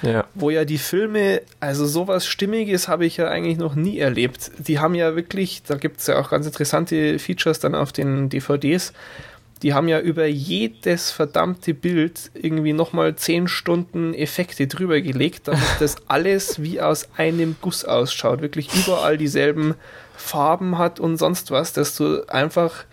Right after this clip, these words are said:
Speaker 2: immer komplett in dieser anderen Welt bist. Ja, da schaut keine
Speaker 1: Mhm.
Speaker 2: Farbe, hat da, äh, auf, auf dem endgültigen Bild so ausgeschaut, wie sie es eigentlich gefilmt haben.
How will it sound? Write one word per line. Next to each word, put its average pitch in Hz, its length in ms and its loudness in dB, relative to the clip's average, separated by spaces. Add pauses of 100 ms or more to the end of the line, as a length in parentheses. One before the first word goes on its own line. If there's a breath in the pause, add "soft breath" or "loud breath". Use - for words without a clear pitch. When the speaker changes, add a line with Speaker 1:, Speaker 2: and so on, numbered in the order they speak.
(420 loud breath)
Speaker 2:
immer 190 480 2
komplett 175 520 -2
in 175 120 -4
dieser 156 320 -2
anderen 170 340 0
Welt 165 300 0
bist. - 260 -4
Ja, 131 140 2
da 160 120 4
schaut 156 600 -4
keine 131 480 0
Speaker 1:
Mhm. 240 80 0
Speaker 2:
Farbe, 185 540 0
hat - 200 0
da, 160 140 2
äh, 156 220 0
auf, - 320 -4
auf 160 180 -2
dem - 180 -4
endgültigen 165 840 -2
Bild 180 220 0
so 151 120 2
ausgeschaut, 165 560 0
wie 165 80 -2
sie 160 100 2
es 147 100 0
eigentlich 160 360 0
gefilmt 190 480 -2
haben. 151 240 0